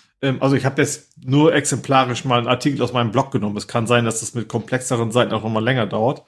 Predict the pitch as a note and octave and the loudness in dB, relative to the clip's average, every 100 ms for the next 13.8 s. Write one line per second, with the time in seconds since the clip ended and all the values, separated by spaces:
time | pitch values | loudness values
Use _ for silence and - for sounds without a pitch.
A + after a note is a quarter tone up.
0 | _ _ _ _ _ _ - A#2 A2+ A2+ | _ _ _ _ _ _ 0 2 4 2
1 | A2+ A2 _ _ _ _ _ _ _ _ | -4 -10 _ _ _ _ _ _ _ _
2 | _ - B2 B2 G2 A#2 B2+ C#3+ B2+ - | _ -2 2 4 2 0 0 0 -2 0
3 | E3+ E3+ - E3 D#3 C#3 A#2+ - C3 - | 2 2 2 0 2 -2 -4 -10 -12 -8
4 | C#3+ C#3+ A#2+ C3+ C3 C3 C#3+ E3 C#3+ - | -2 -2 0 0 0 0 0 0 -2 -2
5 | C#3 A#2+ B2 C#3 - - - D3+ B2 A#2 | 0 0 0 0 -2 -8 -2 0 2 0
6 | - - C#3 D#3 A#2+ - D3+ C#3+ - C3 | -2 -6 -2 0 -2 -2 -4 -4 -4 -2
7 | B2+ - - C3 B2 - D3+ C#3 B2+ C3 | -2 -6 -2 -2 -2 -2 -2 2 2 2
8 | - - C#3+ E3 - A2+ C3+ A#2 B2 B2 | -2 -6 -4 -4 -2 0 0 2 4 4
9 | A#2+ A#2+ A2+ - - - _ _ _ _ | 2 0 0 0 -6 -8 _ _ _ _
10 | _ _ _ _ A2 G#2+ G2+ G2 _ _ | _ _ _ _ -4 -2 -4 -10 _ _
11 | _ _ - A#2 G#2 G#2 A#2 - C#3 A2 | _ _ -2 2 2 2 -2 -2 -2 2
12 | C3 B2 A#2+ A2+ - B2 - A#2 - E3 | 0 0 -2 -2 0 -2 -2 -8 -4 2
13 | E3+ D#3+ A2+ A#2 A2 - - | 4 4 2 4 4 2 -8